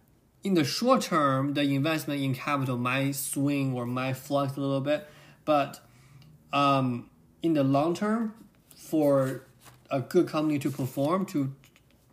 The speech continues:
keep producing goods and services, that is where the, um, long-term outcome of a certain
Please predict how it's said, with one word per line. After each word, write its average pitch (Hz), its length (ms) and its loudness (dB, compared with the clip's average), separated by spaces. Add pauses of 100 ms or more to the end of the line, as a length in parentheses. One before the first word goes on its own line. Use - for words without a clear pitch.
(120)
keep - 360 -2
producing 143 500 -2
goods 139 200 -2
and 123 120 -2
services, 160 560 -4 (380)
that 147 180 2
is 139 160 0
where 135 360 2
the, 127 440 -2 (380)
um, 120 520 0
long-term 156 560 0
outcome 135 480 -2
of 120 160 -2
a 123 40 -2
certain 131 600 -2